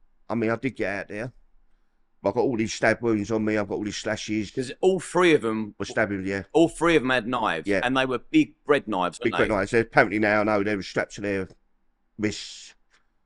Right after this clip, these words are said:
Speaker 1: where obviously that's where he stabbed me first, stabbed me in the stomach. I mean, I must have been as well doing well for myself because six years later, I'm still getting problems with my tendons. Um,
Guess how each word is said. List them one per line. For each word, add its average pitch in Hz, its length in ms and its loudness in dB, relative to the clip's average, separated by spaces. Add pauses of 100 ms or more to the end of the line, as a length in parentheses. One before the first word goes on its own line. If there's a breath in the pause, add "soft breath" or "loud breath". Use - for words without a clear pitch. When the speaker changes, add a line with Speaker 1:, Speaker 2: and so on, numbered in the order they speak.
(180)
Speaker 1:
where 98 420 2 (280)
obviously 101 340 -4 (100)
that's 110 220 -6
where 117 100 0
he 92 60 -6
stabbed 104 240 -6
me 101 80 -6
first, 107 340 -4
stabbed 101 200 -6
me 95 40 -8
in 92 40 -8
the 92 40 -8
stomach. 107 380 -2 (1040)
I 135 60 2
mean, 139 180 8
I 143 60 8
must 147 180 4
have 139 100 -4
been 120 220 0 (340)
as 120 140 -4
well 120 220 6
doing 113 260 4
well 113 160 4
for 104 140 -4
myself 107 400 0
because - 640 -6
six - 240 -8
years 110 160 0
later, 101 220 2
I'm 104 100 0
still 120 180 -6
getting 101 220 -2
problems 98 380 -6
with 98 120 -6
my 90 60 -6
tendons. 95 800 -4 (880)
Um, 98 640 2